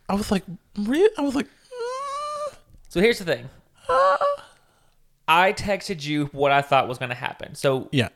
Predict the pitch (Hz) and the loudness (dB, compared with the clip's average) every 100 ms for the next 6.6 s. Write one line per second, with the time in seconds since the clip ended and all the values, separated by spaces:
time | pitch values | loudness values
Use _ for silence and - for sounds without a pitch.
0 | _ 139 156 160 175 170 165 160 156 147 | _ 4 4 4 0 -2 -6 -4 -4 -6
1 | - _ _ _ _ _ 139 139 135 135 | -14 _ _ _ _ _ -6 -6 -2 -2
2 | 139 151 135 143 151 117 113 120 120 - | -2 -2 0 0 0 -2 -2 -4 -4 -4
3 | 123 - - 117 120 151 165 - 110 - | -6 -4 -6 -2 0 0 -2 -4 -8 -10
4 | - 240 226 226 226 220 247 262 196 156 | 8 10 10 8 6 8 8 8 6 8
5 | 156 139 127 - - 175 190 208 156 156 | 10 10 8 0 4 4 6 6 8 10
6 | 147 139 135 131 - - | 12 12 10 4 -2 -8